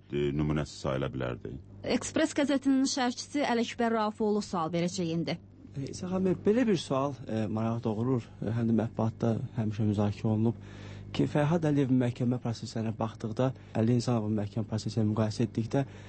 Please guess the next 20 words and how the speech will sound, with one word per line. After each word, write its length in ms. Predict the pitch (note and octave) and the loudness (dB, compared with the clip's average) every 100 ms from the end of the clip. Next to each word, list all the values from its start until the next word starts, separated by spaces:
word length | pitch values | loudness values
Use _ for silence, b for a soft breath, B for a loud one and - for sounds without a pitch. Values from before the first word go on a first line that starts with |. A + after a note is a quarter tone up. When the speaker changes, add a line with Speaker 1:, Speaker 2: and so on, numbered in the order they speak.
| B - | B -2
Speaker 3:
bu 100 | - G3+ G3 | 2 4 4
bir 140 | F#3+ F3 | 4 4
qədər, 320 | E3 E3 D#3+ - | 4 2 0 -2
yəni, 260 | B2 C3+ A2+ | 0 0 -2
siyasi, 500 | - C#3+ C3+ - D#3 B B - | 0 0 2 2 0 B B -2
yəni, 220 | A2+ A2+ | 0 0
kontekstlə 480 | - A#2 B2 B2 B2+ - | 2 2 2 2 2 0
iqtisadi 540 | - - A#2+ A#2 C3+ B2+ | -2 0 2 4 2 2
amillər 480 | - A#2+ B2+ B2 B2 | 0 2 2 2 2
arasında 440 | A#2+ A2+ A2 B2+ B2+ | 0 -2 -2 -2 -2
bir 120 | C3 | -2
qədər 300 | B2+ B2+ B2+ B2 | 0 2 0 0
mürgülədi 640 | B2+ A#2+ B2 A#2+ A2+ A2 - - - | 2 4 4 2 2 0 -4 -12 -8
bu 100 | - | -6
ikinci 320 | G2+ B2 G2+ G2+ | -2 2 4 2
məhkəmə 320 | G2+ - G#2+ | 2 0 -2
prosesi, 400 | - B2 - - | -2 -2 -4 -2
yəni, 240 | - - - - | -2 -2 -4 -4
Fərhad 320 | - G#2+ G#2 G#2+ | 0 2 4 2
Əliyevin. 400 | G2+ G#2 A#2+ | 2 2 0